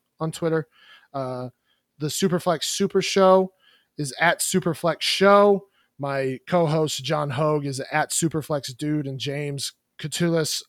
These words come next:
or James the Brain, is at J underscore James the. And then you can find my written work with F F Statistics on F F,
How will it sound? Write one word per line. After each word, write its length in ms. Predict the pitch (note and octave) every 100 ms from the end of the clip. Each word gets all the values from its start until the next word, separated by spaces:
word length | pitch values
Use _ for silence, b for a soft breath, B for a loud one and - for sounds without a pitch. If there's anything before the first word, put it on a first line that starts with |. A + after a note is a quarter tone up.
| _ -
or 160 | D3+
James 340 | C3 D3 D3 A#2+
the 80 |
Brain, 320 | C3 C3+ C#3 C3+
is 160 | B2
at 220 | C3+ D3 - -
J 340 | D#3 D3 C#3+ _
underscore 540 | E3+ E3 D3 - C#3 C3+
James 320 | C#3 C3+ A#2+
the. 120 | B2 - b b -
And 160 | F3
then 200 | F#3+ G3
you 120 | F#3+
can 460 | F#3 - D#3+ D3+ C#3+ -
find 220 | F#3 F#3+
my 80 | E3
written 340 | D3+ F3+ E3
work 240 | D#3 D3+ -
with 260 | C#3+ D3+ C3+
F 200 | C#3+ C#3
F 140 | C#3+
Statistics 680 | - - B2+ F3 E3 E3+ D3+
on 220 | C#3 D3+
F 200 | D3+ -
F, 120 | D3+